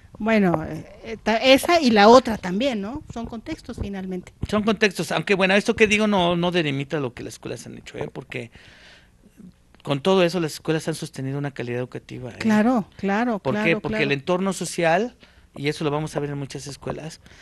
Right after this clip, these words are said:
Speaker 1: A ver, quiero,
Speaker 2: es muy
Speaker 1: voy a hacer un
Speaker 2: complicado.
Speaker 1: alto. Pásame ese pizarrón, por favor, Joe. Este, eh, este, no, de este lado, sí, pásamelo. Es que es un poquito de lo que estábamos hablando.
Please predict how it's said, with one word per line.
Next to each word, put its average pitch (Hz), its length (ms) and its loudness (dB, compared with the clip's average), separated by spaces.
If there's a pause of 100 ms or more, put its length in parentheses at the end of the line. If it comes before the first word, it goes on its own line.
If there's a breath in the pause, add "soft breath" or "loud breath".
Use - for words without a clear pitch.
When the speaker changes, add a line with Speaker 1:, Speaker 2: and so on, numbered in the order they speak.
(280 soft breath)
Speaker 1:
A 214 100 -2
ver, 208 180 0 (460)
quiero, 294 340 6
Speaker 2:
es 156 260 0
muy 156 220 0
Speaker 1:
voy 247 140 6
a 269 60 6
hacer 247 220 0
un 233 120 2
Speaker 2:
complicado. 226 340 0
Speaker 1:
alto. - 140 -14
Pásame 269 400 2
ese 226 260 2
pizarrón, 214 600 -2
por 233 120 0
favor, 226 360 2
Joe. 247 260 0 (1080)
Este, 208 540 -4 (240)
eh, - 400 -10
este, - 320 -6
no, 370 160 4
de 370 60 8
este 339 240 6
lado, 294 260 8
sí, 302 260 6
pásamelo. 226 560 0
Es 208 120 2
que 247 180 2 (600 soft breath)
es 233 200 -2
un 269 260 4
poquito 285 340 8
de 285 60 10
lo 247 120 8
que - 60 -2
estábamos 233 440 4
hablando. 247 500 2